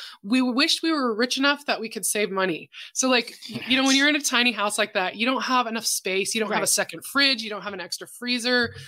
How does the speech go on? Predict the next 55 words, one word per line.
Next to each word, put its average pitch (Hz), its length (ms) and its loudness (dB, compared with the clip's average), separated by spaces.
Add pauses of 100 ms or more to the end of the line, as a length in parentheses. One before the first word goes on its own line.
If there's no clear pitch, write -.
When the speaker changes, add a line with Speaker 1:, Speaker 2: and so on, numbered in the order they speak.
(120)
Speaker 1:
Like, 214 140 0
our 214 160 2
shop 208 320 2
outside 208 500 2
had 190 140 -2
a 180 60 -2
dirt 190 300 -8
floor 190 420 0
and 185 180 -4
it 175 100 -8
was 180 200 -4
no 202 160 0
insulation. 190 640 0
So 185 160 -2
we 180 100 0
couldn't 196 260 -8
really 196 180 0
store 180 240 -2
Speaker 3:
Yeah. 180 60 -2
Speaker 1:
stuff 185 200 -4
out 180 160 0
there. 175 240 -2
We 180 100 -4
were 180 60 -2
in 190 80 -4
the 190 80 -2
Northwest 165 540 -4
where 175 80 -4
it's - 200 -6
wet 170 220 -6
all 185 100 -12
the 185 100 -14
time. 170 440 -10 (500)
So 226 360 2 (360)
we 240 240 4
kind 247 160 -2
of 254 80 -2
focused 247 440 0
on, 208 400 0 (240)
well, 220 200 0
I 226 180 2
wanted 254 260 4
to 214 60 2
start 202 360 2
a 196 80 -6
garden. 180 420 0
And 185 140 -6
at 214 80 -6
this 240 140 0
time 220 200 0
I 190 60 2
was 185 140 2
still 185 240 2
home, 185 340 -4 (340)
uh, 175 440 0